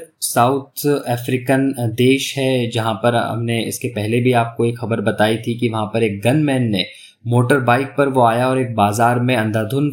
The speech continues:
फायरिंग की जिसमें कई लोगों की मौत हो गई थी। अब लेकिन जो डेथ टोल है, जो आंकड़ा है मौत का, वो एक सौ सैंतीस हो गया। एक सौ सैंतीस लोगों की हत्या उसने की है। एक गनमैन था जो मोटर बाइक पर आया और इस, अ,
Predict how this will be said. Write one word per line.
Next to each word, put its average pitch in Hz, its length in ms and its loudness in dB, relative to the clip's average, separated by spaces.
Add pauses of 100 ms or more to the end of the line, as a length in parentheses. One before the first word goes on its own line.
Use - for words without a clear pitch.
फायरिंग 120 420 2
की 131 140 -2
जिसमें 123 400 -2
कई 151 220 4
लोगों 139 280 2
की 127 200 -2
मौत 101 300 2
हो 110 80 -6
गई 107 180 0
थी। 151 320 -4 (220)
अब 156 220 0
लेकिन 147 360 2
जो 151 160 2
डेथ 131 380 -2
टोल 143 240 2
है, 131 400 -2
जो 120 140 0
आंकड़ा 110 360 2
है 127 140 0
मौत 113 360 0
का, 123 100 2
वो 127 180 2
एक 120 140 -2
सौ - 140 0 (160)
सैंतीस 131 640 0
हो 107 120 0
गया। 95 160 -2
एक 95 120 -4
सौ 135 120 -4
सैंतीस 127 600 -2
लोगों 117 280 -2
की 120 260 -4
हत्या 127 520 0 (360)
उसने 123 420 0
की 135 260 -6
है। 127 340 0
एक 117 200 -6
गनमैन 117 440 2
था 123 260 0
जो 120 220 -2
मोटर 107 300 -4
बाइक 107 360 0
पर 123 100 4
आया 117 240 4
और 104 380 0
इस, 120 340 -2
अ, - 560 -4